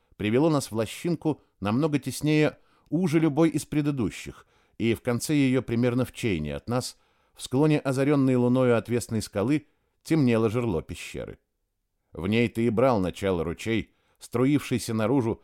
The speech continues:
словно слюна из пасти окаменевшего титана. Отыскав у воды относительно ровный клочок суши, я вывел Дистрие на берег и кое-как исхитрился привязать его остатками уздечки к карликовому деревцу.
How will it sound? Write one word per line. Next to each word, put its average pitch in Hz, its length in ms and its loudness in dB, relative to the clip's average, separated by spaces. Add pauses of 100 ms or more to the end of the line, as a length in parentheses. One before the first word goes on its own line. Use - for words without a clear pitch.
(220)
словно 135 420 2
слюна 127 360 0
из - 220 -8
пасти 113 400 -2
окаменевшего 90 800 -4
титана. - 460 -12 (280)
Отыскав 95 540 -4
у 98 60 -4
воды 95 280 0
относительно 127 800 -2
ровный 85 320 0
клочок 98 400 -8
суши, - 400 -6 (420)
я 117 180 -2
вывел 170 240 4
Дистрие 135 440 -2
на 127 120 2
берег 151 400 -2
и 131 120 -2
кое-как 165 520 0
исхитрился 135 600 -4
привязать 123 500 0
его 117 240 2
остатками 107 600 -4
уздечки 101 680 -4
к - 120 -20
карликовому 98 640 -2
деревцу. 65 480 -10